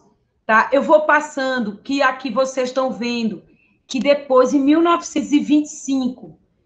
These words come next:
ela sai de Weimar e vai pra Dessau, e Gropius projeta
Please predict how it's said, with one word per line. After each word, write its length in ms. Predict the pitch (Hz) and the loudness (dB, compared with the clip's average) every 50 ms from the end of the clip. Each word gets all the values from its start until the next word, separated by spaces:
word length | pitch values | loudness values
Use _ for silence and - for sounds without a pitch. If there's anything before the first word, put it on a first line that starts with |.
| _ _ _ - | _ _ _ -4
ela 300 | - 247 262 277 294 294 | -2 0 2 2 0 -2
sai 400 | - - - 277 285 311 320 285 | -2 0 2 2 4 4 2 2
de 120 | 247 311 | 0 0
Weimar 680 | 285 247 285 285 285 294 269 240 220 214 202 196 - - - | 0 2 2 2 2 2 0 0 0 0 0 -2 -4 -4 -4
e 80 | 262 269 | -4 -4
vai 320 | 208 208 262 277 277 277 | -2 0 0 0 0 -2
pra 180 | - 277 247 240 | -2 -2 -2 -2
Dessau, 840 | 214 196 269 302 302 302 - - 233 202 196 202 202 214 - _ _ _ _ _ _ _ _ _ _ - | 0 0 0 0 -2 -4 -4 -2 0 2 2 2 0 -4 -8 _ _ _ _ _ _ _ _ _ _ 2
e 400 | 285 294 302 311 311 302 302 - | 4 4 6 4 4 0 -2 -4
Gropius 600 | 202 247 254 254 285 294 - - 226 208 - - | -4 0 2 2 2 2 0 -4 -10 -12 -12 -12
projeta 840 | _ - 277 277 269 254 - 240 226 240 254 262 254 226 190 - | _ -2 0 0 0 -2 -4 -6 -6 -4 -6 -6 -8 -10 -12 -12